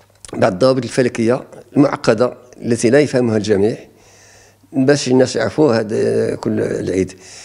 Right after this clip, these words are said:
المشكله هو ان هذه الضوابط الفلكيه مث-، غير مفهومه ل-، ل-، ل-، لعامه الناس، ثم انه، آه، هي م-، ب-، بعض المرات تظهر كانها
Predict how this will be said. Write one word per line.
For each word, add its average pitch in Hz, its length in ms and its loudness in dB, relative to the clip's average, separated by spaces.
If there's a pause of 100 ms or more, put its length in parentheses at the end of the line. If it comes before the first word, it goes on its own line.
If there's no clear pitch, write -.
(180)
المشكله 143 400 4
هو 131 140 0
ان 131 140 0
هذه 123 120 -2
الضوابط 123 260 -2
الفلكيه 120 400 0
مث-، 117 240 -2
غير 135 380 2
مفهومه 117 400 0
ل-، 123 80 -6
ل-، 104 560 -2
ل-، 101 280 0
لعامه 107 360 0
الناس، 120 400 0 (800)
ثم 151 200 6
انه، 139 640 0 (380)
آه، 127 180 -2
هي 131 200 4
م-، 131 240 -4
ب-، 123 200 0
بعض 117 160 0
المرات 123 380 0
تظهر 131 340 0
كانها 135 560 0